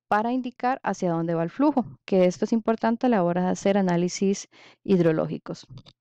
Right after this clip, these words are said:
Este es el caso que les mencionaba de la carretera con el río. Esta es la forma correcta, ¿verdad? Va el río, encima pasa una carretera, y, pero a veces uno encuentra este tipo de situaciones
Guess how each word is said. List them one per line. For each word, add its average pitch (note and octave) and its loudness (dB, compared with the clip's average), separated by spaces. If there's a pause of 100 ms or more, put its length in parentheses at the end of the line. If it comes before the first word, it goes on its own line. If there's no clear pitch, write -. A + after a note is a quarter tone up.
(560)
Este G#3 2
es A#3+ 2
el B3 4
caso A#3+ 2
que A#3 0
les G3 -2
mencionaba F3+ 2
de A#3 6
la G3+ 2
carretera G3 0
con G3 0
el E3 -2
río. E4 2 (1040)
Esta G3+ 4
es - 6
la G#3+ 4
forma G#3+ -2
correcta, A3+ -4
¿verdad? F#3 0 (100)
Va F3+ 4
el F3+ -4
río, C4 0
encima F3+ -2
pasa F3+ -4
una G3 -4
carretera, C#4 0 (1080)
y, - -2 (460)
pero C4+ 4
a C#4 4
veces B3 0
uno A3 -2
encuentra G#3+ -2
este G#3 -4
tipo - 0
de F#3 4
situaciones G#3 2